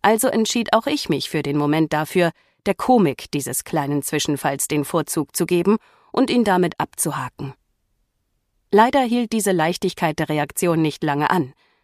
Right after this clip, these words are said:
Beschämende Zweifel machten sich breit und verdunkelten mal wieder einen Tag. Diese kritischen Stimmen des Selbstzweifels, die jeden noch so harmlosen Vorfall zum Anlass für einen handfesten inneren Disput machen. Während die eine,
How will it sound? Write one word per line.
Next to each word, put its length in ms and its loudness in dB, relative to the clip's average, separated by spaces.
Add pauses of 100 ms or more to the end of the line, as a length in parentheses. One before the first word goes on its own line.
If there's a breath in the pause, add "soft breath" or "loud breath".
(160)
Beschämende 640 2
Zweifel 460 0
machten 340 -4
sich 200 -6
breit 300 -2 (200)
und 160 2
verdunkelten 640 0
mal 220 0
wieder 240 -2
einen 240 2
Tag. 420 -12 (680)
Diese 240 2
kritischen 520 2
Stimmen 420 4
des 180 -2
Selbstzweifels, 960 -2 (160)
die 60 -2
jeden 340 2
noch 180 2
so 280 -2
harmlosen 500 2
Vorfall 520 0 (200 soft breath)
zum 300 4
Anlass 400 2
für 140 -2
einen 280 -2
handfesten 580 0
inneren 420 2
Disput 460 -6
machen. 360 -10 (1120 soft breath)
Während 300 2
die 140 0
eine, 480 4